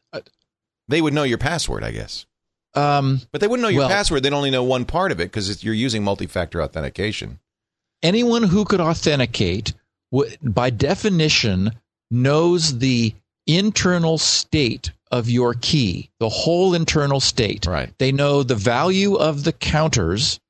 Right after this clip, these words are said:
Speaker 1: which are incrementing, and they know the secret key, which, which is apply-, which those counters are applied against in order to generate the, the result. So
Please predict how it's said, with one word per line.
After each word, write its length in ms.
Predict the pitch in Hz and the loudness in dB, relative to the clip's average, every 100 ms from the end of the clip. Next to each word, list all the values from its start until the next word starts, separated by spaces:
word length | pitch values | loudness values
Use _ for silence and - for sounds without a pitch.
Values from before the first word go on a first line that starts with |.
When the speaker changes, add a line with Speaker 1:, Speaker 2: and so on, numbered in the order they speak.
| _ _ | _ _
Speaker 1:
which 260 | 131 135 139 | -2 0 0
are 180 | 123 123 | -2 0
incrementing, 880 | 156 160 123 98 92 90 82 110 - - _ - | -2 0 0 0 -2 -2 -2 -4 -6 -14 _ -4
and 180 | 139 139 | 0 2
they 140 | 139 | 2
know 420 | 135 139 165 170 165 | 2 2 2 2 2
the 100 | 147 | 0
secret 680 | - - 202 - 180 - | 0 0 -2 -2 -4 -4
key, 640 | - - 208 139 113 127 - _ _ - | -4 0 2 2 0 0 -6 _ _ -4
which, 360 | 156 151 - - _ _ | 0 0 0 -4 _ _
which 600 | 131 147 151 - 139 143 | -2 0 0 0 0 0
is 160 | 139 - - _ 120 | 0 -2 -8 _ -6
apply-, 520 | - - 147 170 - | -2 0 0 0 0
which 340 | 143 151 - | 0 0 0
those 180 | 139 127 | 0 0
counters 480 | - 170 202 180 147 | 0 0 2 0 0
are 160 | 135 | 0
applied 460 | 131 - 160 175 160 | -2 0 0 0 0
against 640 | 110 101 95 101 - - - - - | -2 0 0 0 -2 -4 -6 -8 -4
in 80 | 147 | 0
order 200 | 143 147 | 2 0
to 200 | - 147 | -2 -2
generate 880 | 107 127 180 180 139 113 120 - - _ _ _ | 0 2 2 2 2 2 0 -4 -12 _ _ _
the, 220 | 139 131 147 | 0 0 0
the 180 | 127 | 0
result. 600 | 120 127 113 143 - - - _ _ _ - | 0 0 0 0 -2 -8 -16 _ _ _ -4
So 380 | - 143 135 | 0 2 0